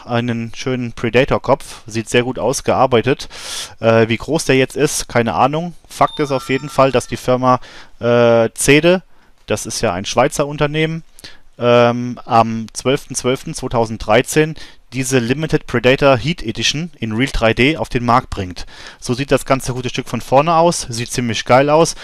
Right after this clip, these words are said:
und natürlich der erste Teil von Predator mit Arnold Schwarzenegger und Carl Weathers.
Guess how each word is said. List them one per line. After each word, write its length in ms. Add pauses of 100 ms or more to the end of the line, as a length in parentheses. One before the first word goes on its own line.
(200)
und 160
natürlich 380
der 100
erste 300
Teil 240
von 180
Predator 400
mit 140
Arnold 240
Schwarzenegger 580
und 140
Carl 340
Weathers. 480